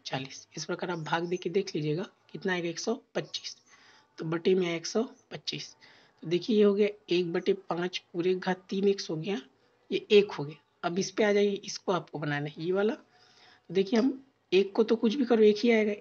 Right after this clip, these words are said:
एक सौ पच्चीस को हम क्या लिख सकते हैं, पाँच गुणा पाँच गुणा पाँच लिख सकते हैं। क्लियर हुआ? अब एक को चाहो तो आप एक एकम, एक एकम, एक ऐसा लिखेंगे, कोई फर्क नहीं पड़ेगा।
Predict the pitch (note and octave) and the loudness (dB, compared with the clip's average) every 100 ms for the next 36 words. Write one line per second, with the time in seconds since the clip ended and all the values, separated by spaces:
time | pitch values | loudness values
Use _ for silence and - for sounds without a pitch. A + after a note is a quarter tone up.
0 | - F#3+ A3+ G3 - A3 A#3+ A3 G3+ G#3 | -4 -4 -2 -2 0 2 2 2 2 0
1 | G#3+ D#3 - D3 - - F3 F#3 - F#3 | -2 -6 -10 -18 -12 -2 -2 -2 -6 -2
2 | F#3+ F#3+ - F3+ F3 F#3+ F#3 G3+ G3+ F3+ | 0 0 -2 -4 -4 -4 -2 -2 -2 -4
3 | F3 A3+ - A3 A3 C4+ D4 _ _ _ | -2 -2 0 -2 0 -2 -2 _ _ _
4 | _ _ _ _ G#3+ G#3+ A#3 C#4+ - - | _ _ _ _ 4 6 6 4 -6 -8
5 | - E3 G3 G3+ A3 A3+ - - D#3 D#3+ | -2 4 4 6 6 6 2 -6 -4 -2
6 | F#3+ F#3+ F#3 G3+ G3+ G3+ G3 G3 F#3+ G3 | -2 2 2 2 2 4 4 2 2 2
7 | G3 F3 G3 F#3 F#3 A3+ F#3+ G3 - F3 | 2 -2 -4 -2 0 2 2 0 -4 -8
8 | - F3+ F3+ E3 D#3 E3 D#3+ D#3+ _ - | -4 -4 -2 -2 -2 -6 -8 -12 _ -20